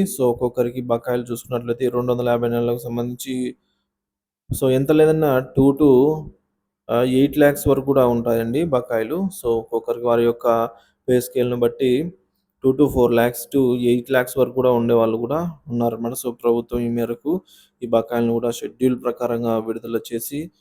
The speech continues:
త్వరితగతిన ఉద్యోగ పెన్షన్‌లకు సంబంధించినటువంటి ఆర్థిక సమస్యలను, so,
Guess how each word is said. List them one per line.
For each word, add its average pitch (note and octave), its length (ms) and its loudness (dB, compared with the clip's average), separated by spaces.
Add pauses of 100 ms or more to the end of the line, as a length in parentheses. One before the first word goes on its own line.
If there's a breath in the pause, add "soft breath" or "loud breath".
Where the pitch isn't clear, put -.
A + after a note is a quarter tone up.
(380)
త్వరితగతిన C3 580 0
ఉద్యోగ A#2 340 0
పెన్షన్‌లకు A#2 480 -6
సంబంధించినటువంటి A#2+ 1040 -4 (1080)
ఆర్థిక B2 400 0 (420)
సమస్యలను, A#2 640 -4 (880)
so, B2 140 0